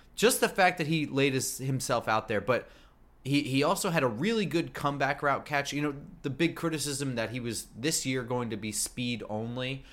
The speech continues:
And my thought process is that it's okay to be speed only because there's about four or five really effective routes that you can do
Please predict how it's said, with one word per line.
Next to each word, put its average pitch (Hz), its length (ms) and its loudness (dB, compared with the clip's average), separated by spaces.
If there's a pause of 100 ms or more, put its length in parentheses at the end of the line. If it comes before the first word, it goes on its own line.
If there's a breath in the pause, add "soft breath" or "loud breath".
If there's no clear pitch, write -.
(240 loud breath)
And 113 300 -2
my 151 240 2
thought 135 260 2
process 123 400 0
is 107 140 -8
that 110 220 0
it's 156 180 0
okay 202 380 0
to 196 80 -6
be 139 120 -6
speed 131 360 -4
only 147 320 0
because 131 320 -4
there's 117 160 -4
about 113 260 2
four 180 320 -2
or 151 60 0
five 123 500 -4
really 165 340 4
effective 131 540 -2
routes 104 320 2
that 110 100 -6
you 127 120 -8
can 95 220 -6
do 117 420 2